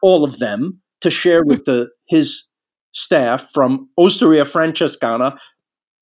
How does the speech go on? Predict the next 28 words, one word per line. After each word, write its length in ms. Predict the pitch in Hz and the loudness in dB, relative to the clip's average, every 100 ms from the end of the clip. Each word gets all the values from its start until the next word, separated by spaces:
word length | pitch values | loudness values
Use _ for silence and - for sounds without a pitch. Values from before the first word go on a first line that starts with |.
| - | 0
the 120 | 165 | 2
best 280 | 226 226 - | 2 2 2
<laughs> 0 | |
restaurant 440 | - - - 202 | 0 0 0 -2
in 60 | 262 | -2
the 60 | 160 | -2
world. 460 | 123 120 165 - - - 180 | 0 2 0 -4 -20 -12 -2
And 140 | 233 | 2
then 80 | 330 | 2
you 80 | 359 | 4
go 140 | 311 | 2
to 60 | 233 | 4
this 280 | 190 - 104 | 0 0 -2
dive 540 | 170 202 240 208 - | 0 2 0 -2 0
bar 460 | 143 104 95 - _ _ _ - _ _ - | 0 2 -2 -4 _ _ _ -20 _ _ -4
where 520 | 151 190 190 180 - _ _ _ _ _ | 2 4 2 -2 -8 _ _ _ _ _
the 100 | 196 | -2
bartender 680 | 151 - 240 285 269 190 185 | 0 2 2 2 0 0 -2
has 220 | 175 175 160 | -2 -2 -4
a 40 | |
big 380 | 139 269 247 - | 0 0 0 0
dog 400 | 170 180 156 127 | 2 2 0 -2
next 240 | 120 - | -6 -4
to 80 | 135 | -8
him 180 | 135 135 | -4 0
behind 400 | 139 175 175 160 | 0 0 -2 -2
the 60 | |
bar. 460 | 135 117 101 98 | -2 0 0 -2